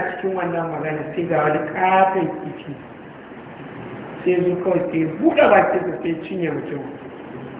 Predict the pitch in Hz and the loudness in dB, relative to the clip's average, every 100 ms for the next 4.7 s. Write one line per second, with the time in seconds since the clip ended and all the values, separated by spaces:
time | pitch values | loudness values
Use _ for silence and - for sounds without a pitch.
0 | - - - - - - - - - - | -12 -12 -12 -12 -12 -12 -12 -12 -10 -10
1 | - 214 247 247 269 262 254 254 247 233 | -2 4 8 8 8 6 2 2 4 6
2 | 226 202 - 208 202 208 175 175 160 170 | 6 6 6 6 6 6 6 6 6 4
3 | 185 190 190 - 175 175 175 165 165 156 | 2 0 -2 -4 -2 0 2 2 -2 -2
4 | 165 - 170 175 170 - | -2 0 0 2 2 0